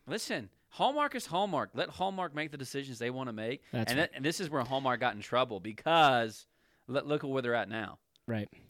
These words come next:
Speaker 2: Well, now you've made both sides mad
Speaker 1: Yeah, someone along the
Speaker 2: of
Speaker 1: way
Speaker 2: this.
Speaker 1: made a decision and said, "No, this, this advertising is okay."
Speaker 2: And what
Speaker 1: Right?
Speaker 2: one million moms needs to do is bake the cake.
Speaker 1: Yeah.
Speaker 2: What, what harm does that do? Like I said,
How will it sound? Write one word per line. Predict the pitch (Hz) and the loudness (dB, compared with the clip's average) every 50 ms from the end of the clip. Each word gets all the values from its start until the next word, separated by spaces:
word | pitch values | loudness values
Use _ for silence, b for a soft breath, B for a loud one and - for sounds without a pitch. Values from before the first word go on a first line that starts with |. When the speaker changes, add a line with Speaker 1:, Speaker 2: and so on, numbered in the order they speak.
| _ _ - - | _ _ -2 2
Speaker 2:
Well, | 147 | 6
now | 147 160 175 | 8 8 10
you've | 202 196 175 143 | 10 8 8 8
made | 139 135 135 127 107 104 | 10 10 10 8 8 6
both | - 131 147 160 - | 8 8 8 8 8
sides | - - 123 117 113 110 104 113 | 4 2 4 4 4 2 2 0
mad | 113 113 113 98 87 92 117 127 120 | 0 0 0 -2 -4 -6 -10 -10 -6
Speaker 1:
Yeah, | - 135 131 113 - | -2 -2 -2 -2 -2
someone | - - - 202 233 262 262 | -6 -2 -2 -2 0 0 0
along | 220 185 180 170 165 | 0 2 2 2 4
the | 127 131 | 4 2
Speaker 2:
of | 131 135 | 4 6
Speaker 1:
way | 160 180 180 151 131 | 6 6 6 4 4
Speaker 2:
this. | 120 | 2
Speaker 1:
made | 123 135 143 147 139 | 2 2 2 2 2
a | 131 | 0
decision | 123 120 - - 170 190 202 165 135 120 | -4 -6 -6 -4 -4 -4 -4 -4 -6 -10
and | 110 - | -8 -6
said, | - 120 113 104 101 | -4 -2 -2 -2 -2
"No, | 113 139 160 151 120 | -2 -2 -2 -2 -2
this, | 107 104 113 117 113 - | -2 -2 -4 -4 -4 -4
this | - 127 131 - | -6 -6 -4 -2
advertising | - 117 113 110 117 - 120 110 113 110 101 110 107 104 | 0 0 0 -2 -4 -2 -2 0 0 0 -4 -6 -8 -8
is | 101 98 | -8 -8
okay." | 101 95 - - 113 104 80 - - _ _ _ _ _ _ _ _ - | -8 -8 -4 -4 -2 -2 -2 -4 -10 _ _ _ _ _ _ _ _ 4
Speaker 2:
And | 123 139 | 6 8
what | 143 139 127 | 10 10 10
Speaker 1:
Right? | 127 139 | 10 12
Speaker 2:
one | 151 156 143 147 | 12 12 12 10
million | 143 139 127 117 110 | 10 8 8 8 6
moms | 117 123 135 110 107 - | 6 6 6 6 4 2
needs | 120 113 117 | 0 0 0
to | 120 101 | -2 0
do | 101 107 117 | 2 4 4
is | 135 135 | 4 4
bake | 135 123 120 120 - | 6 4 4 4 2
the | - | -2
cake. | - - 127 - - - - _ _ _ | -2 0 0 0 -2 -8 -20 _ _ _
Speaker 1:
Yeah. | - 208 269 - 85 - _ _ b b b b b b b b b b b | -6 -4 -4 -4 -6 -12 _ _ b b b b b b b b b b b
Speaker 2:
What, | - 143 165 175 - - _ _ _ | 10 10 10 10 10 6 _ _ _
what | 127 131 156 170 160 151 | 6 8 8 8 8 4
harm | 147 156 156 156 156 156 151 | 4 6 6 8 8 6 6
does | 147 147 139 131 131 | 6 6 4 6 6
that | 143 139 123 123 127 | 6 6 6 4 4
do? | 139 143 143 143 147 | 4 4 6 6 4
Like | - 143 147 135 | 2 2 0 0
I | |
said, | - - 135 110 - | 0 -2 -2 -2 -2